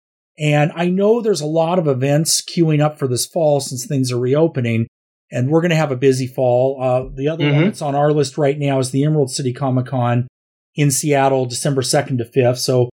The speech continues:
Speaker 1: that one's always a lot of fun. That's a, gonna be a rainy time of year, so we'll see how that figures out. But you know, that upcoming events list is none of our technology conferences, which we are also gonna have. So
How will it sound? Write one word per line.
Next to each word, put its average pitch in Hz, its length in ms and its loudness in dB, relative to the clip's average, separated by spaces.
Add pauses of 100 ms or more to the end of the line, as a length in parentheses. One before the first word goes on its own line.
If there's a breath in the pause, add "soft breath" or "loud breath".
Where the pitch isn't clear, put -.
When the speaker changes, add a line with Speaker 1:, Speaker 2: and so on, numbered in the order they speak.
(260)
Speaker 1:
that 165 220 0
one's 165 180 -2
always 151 240 2
a 143 60 0
lot 139 200 2
of 131 120 -6
fun. 135 220 2
That's 135 180 0
a, 123 160 -2 (100)
gonna 143 160 0
be 131 100 2
a 123 60 4
rainy 143 280 2
time 131 260 0
of 123 60 2
year, 127 180 2
so 127 140 -6
we'll 127 40 -4
see 131 160 -4
how 139 100 0
that 131 180 -2
figures 131 280 -2
out. 127 160 2 (400)
But 147 140 -6
you 180 80 -2
know, 220 160 2
that 208 160 2
upcoming 202 380 -2
events 160 360 -2
list 151 260 0
is 135 120 -6
none 165 240 2
of 175 100 -2
our 147 100 2
technology 160 680 -2
conferences, 127 680 -2
which 131 220 -2
we 135 100 0
are 147 200 0
also 208 320 0
gonna 131 240 0
have. 120 400 0 (440)
So 175 600 0